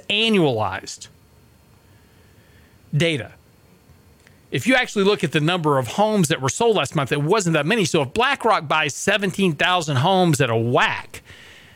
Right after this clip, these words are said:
you are vastly distorting the underlying number of homes actually being sold, 'cause these are not new homes. These are existing homes that are for sale.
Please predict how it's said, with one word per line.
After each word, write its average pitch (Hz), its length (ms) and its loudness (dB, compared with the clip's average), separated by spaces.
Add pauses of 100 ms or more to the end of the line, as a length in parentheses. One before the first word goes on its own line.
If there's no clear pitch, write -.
(200)
you 208 260 4
are 170 100 2
vastly 165 680 0
distorting 147 920 0
the 131 240 -2
underlying 160 720 2
number 139 380 2
of 113 80 -2
homes 151 520 2
actually 147 460 -2
being 120 300 -2
sold, 143 420 -2
'cause 147 140 0
these 214 160 -2
are 160 80 -2
not 123 160 -2
new 143 100 0
homes. 120 180 0
These 123 160 -2
are 110 80 -2
existing 117 380 -2
homes 107 380 -8 (720)
that 120 100 -2
are 113 80 -2
for - 120 -14
sale. 90 280 -8